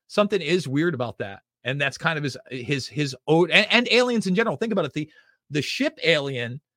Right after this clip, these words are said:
ends up looking more like an angel than anything else at the end when it's, when it's out there or, you know, at, at some points it looks like a camera also. There's a lot, again, he layers a lot of these things. It, it anamorphs, but there's nothing in there. And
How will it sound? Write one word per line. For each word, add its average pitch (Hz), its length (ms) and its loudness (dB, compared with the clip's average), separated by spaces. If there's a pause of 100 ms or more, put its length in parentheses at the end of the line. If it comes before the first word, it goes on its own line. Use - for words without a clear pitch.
(440)
ends 180 240 4
up 160 160 2
looking 185 320 2
more 196 240 4
like 170 220 4
an 143 120 0
angel 151 520 2
than 120 120 -2
anything 131 440 -4
else - 560 -4
at 127 120 -2
the 123 140 -8
end 113 320 -2
when 113 180 -4
it's, 107 160 -10
when 123 200 -4
it's 113 220 -8
out 143 220 0
there 156 140 0
or, 123 240 -2 (100)
you 151 140 -4
know, 113 220 -4 (260)
at, 147 140 0
at 151 120 -2
some 175 200 2
points 170 280 -4
it 139 60 -10
looks 147 180 -2
like 135 140 -4
a 107 60 -8
camera 160 440 0
also. 147 320 -2
There's 156 200 -2
a - 20 -2
lot, 190 320 4
again, 139 300 -2
he 175 180 -2
layers 185 460 2
a 151 40 0
lot 151 220 0
of 147 60 -8
these 139 160 -8
things. 127 220 -6
It, 127 340 -8
it 131 140 2 (420)
anamorphs, 156 640 -4 (340)
but 151 300 4
there's 147 320 -2
nothing 220 340 2
in 233 120 0
there. 180 100 0
And 160 180 -2